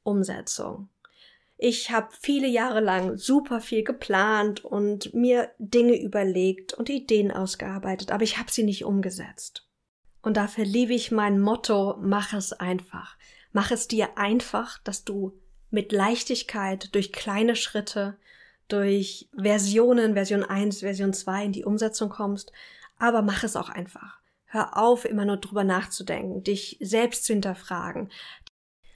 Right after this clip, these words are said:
dir hundert und tausend Prozent sicher sein zu wollen. Das gibt es nicht. Die meiste Klarheit kommt und dieses Gefühl von,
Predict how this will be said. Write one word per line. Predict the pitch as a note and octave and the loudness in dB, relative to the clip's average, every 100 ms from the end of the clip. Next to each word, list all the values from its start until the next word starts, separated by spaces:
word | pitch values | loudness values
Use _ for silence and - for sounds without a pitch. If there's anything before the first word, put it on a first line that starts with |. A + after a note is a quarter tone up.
| - - | -20 -8
dir | A3+ G#3+ G3 - | -2 -2 0 2
hundert | C#4 A#3 G3 - | 4 4 2 0
und | G#3 G3 - | -2 -2 -6
tausend | - A3+ A#3+ B3 A#3+ A3+ | -4 2 4 4 2 0
Prozent | - - - G#3 G3 - | -4 -4 -2 0 0 -2
sicher | G3+ F#3 A#3+ - G#3 | -4 0 0 2 -2
sein | F#3 F3 G#3 | 0 -2 -4
zu | F#3+ - F3 | -6 -10 -10
wollen. | E3+ E3+ G3 G#3+ G3 _ _ _ - | -8 -8 -10 -12 -12 _ _ _ -4
Das | B3+ - _ | -2 -2 _
gibt | - C#4+ - | 0 0 0
es | B3 A3+ F#3 | 0 0 -6
nicht. | - - - _ _ _ - | -8 -10 -14 _ _ _ -4
Die | A3+ | 2
meiste | A3 A#3+ C#4+ - C#4+ | 4 4 2 0 -2
Klarheit | - A#3 G#3 G#3+ G#3 - | 2 2 2 0 -2 -6
kommt | - E3+ F3+ - - | -4 -4 -4 -10 -4
und | G3+ | 0
dieses | G#3 G3+ G3 | 0 0 0
Gefühl | A3+ G#3+ B3 B3 | -2 0 2 2
von, | A#3+ A3 G3 | 2 0 -2